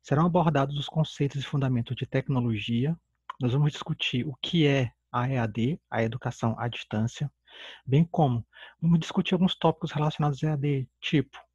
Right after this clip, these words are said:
a modalidade, uma metodologia, a tecnologia aplicada à E A D, bem como nós vamos discutir umas diferenças primordiais entre a educação à distância e o ensino presencial.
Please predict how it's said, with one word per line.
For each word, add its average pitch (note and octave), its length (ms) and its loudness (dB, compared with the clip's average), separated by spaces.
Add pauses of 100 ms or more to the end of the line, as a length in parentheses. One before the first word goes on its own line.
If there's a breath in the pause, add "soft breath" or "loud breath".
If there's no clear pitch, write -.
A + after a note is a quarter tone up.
(460)
a A#2+ 80 0
modalidade, C3+ 920 2 (220)
uma C#3 240 2
metodologia, C3+ 960 0 (600)
a B2+ 160 -2
tecnologia B2+ 720 2
aplicada B2+ 440 -2
à A#2+ 40 2
E A#2+ 40 2
A A#2 60 2
D, C#3 340 0 (520 loud breath)
bem D3+ 260 4
como D3+ 260 2
nós D3 140 0
vamos D3 220 2
discutir - 540 -2
umas D#3 300 2
diferenças C#3 500 0
primordiais D3 880 0 (600 soft breath)
entre B2+ 480 2
a B2 260 2
educação B2+ 540 0
à - 20 2
distância C#3 720 -2
e D3 80 -2
o C#3 40 -2
ensino C3 340 -2
presencial. A#2 720 -2